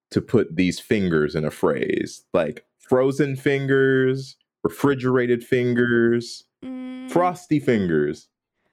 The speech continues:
Speaker 2: Frosty fingers. I'm down for frosty fingers, personally.
Speaker 1: Yeah, all right.
Speaker 2: <laughs>
Speaker 1: Let's do it. Um, well, I feel like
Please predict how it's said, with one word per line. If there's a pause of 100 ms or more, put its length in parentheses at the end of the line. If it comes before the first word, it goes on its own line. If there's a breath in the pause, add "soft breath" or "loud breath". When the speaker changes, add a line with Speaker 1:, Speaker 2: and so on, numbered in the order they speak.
(300)
Speaker 2:
Frosty
fingers. (540)
I'm
down
for
frosty
fingers,
personally.
Speaker 1:
Yeah,
all
right. (220)
Speaker 2:
<laughs>
Speaker 1:
Let's
do
it. (120)
Um, (1500)
well, (840)
I
feel
like